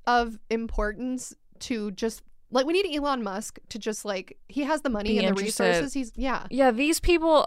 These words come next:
Speaker 2: I know that they probably don't have this in Russia, but these people just look like three dads whose
Speaker 1: <laughs>
Speaker 2: kids are in college and they went to Bass Pro Shop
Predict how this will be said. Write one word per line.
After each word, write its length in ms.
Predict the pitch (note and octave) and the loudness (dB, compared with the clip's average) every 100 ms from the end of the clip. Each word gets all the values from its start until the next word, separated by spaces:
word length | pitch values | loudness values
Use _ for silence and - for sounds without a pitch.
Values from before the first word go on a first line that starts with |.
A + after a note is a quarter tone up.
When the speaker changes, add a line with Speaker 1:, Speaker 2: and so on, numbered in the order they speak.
| - | 4
Speaker 2:
I 140 | A#3 | 4
know 160 | B3 C4+ | 6 6
that 240 | C4 G3+ | 6 6
they 160 | A3+ A3+ | 4 4
probably 260 | A#3 A3+ | 6 6
don't 140 | A3 A3 | 6 4
have 200 | G#3+ F#3+ | 2 0
this 140 | G3 | -4
in 120 | G#3 | 0
Russia, 300 | F#3+ F#3 F#3+ | 2 4 2
but 120 | F3 | -2
these 140 | G#3+ B3 | -2 0
people 260 | D#4 C#4+ | 2 2
just 180 | C4 C4 | 2 0
look 160 | A#3 A3 | 0 2
like 220 | G#3 - | 2 0
three 340 | - G#3+ A#3 | -2 0 2
dads 680 | A#3 F#3+ F3+ F3 F#3+ G#3 G#3+ | 2 4 6 6 6 2 -2
whose 360 | A3 A3 G3+ G3+ D5+ | -2 4 4 4 4
Speaker 1:
<laughs> 60 | C5 | 6
Speaker 2:
kids 280 | G#3+ A4+ - | 6 6 4
are 200 | A3 G3 | 4 4
in 100 | G#3+ | 2
college 460 | F#3 F3+ F#3 F#3+ | 4 6 6 2
and 100 | - | 0
they 100 | F#3 | -2
went 200 | F3+ G#3+ | 0 0
to 100 | B3 | 0
Bass 360 | F#3+ F3+ F#3 - | 2 4 4 0
Pro 260 | - F3+ F#3 | -2 0 0
Shop 480 | - F3 E3 - | 2 2 2 2